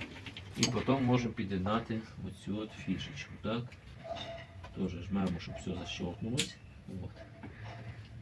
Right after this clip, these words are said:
Обидві защелкнулись. І тепер можемо благополучно закручувати.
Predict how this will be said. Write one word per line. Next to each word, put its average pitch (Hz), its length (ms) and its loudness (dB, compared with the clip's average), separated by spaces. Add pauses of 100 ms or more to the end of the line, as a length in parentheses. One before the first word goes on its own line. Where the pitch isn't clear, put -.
(260)
Обидві 90 480 0
защелкнулись. 95 880 2 (560)
І - 20 0
тепер - 260 2
можемо 120 320 4
благополучно 95 600 4
закручувати. 101 640 2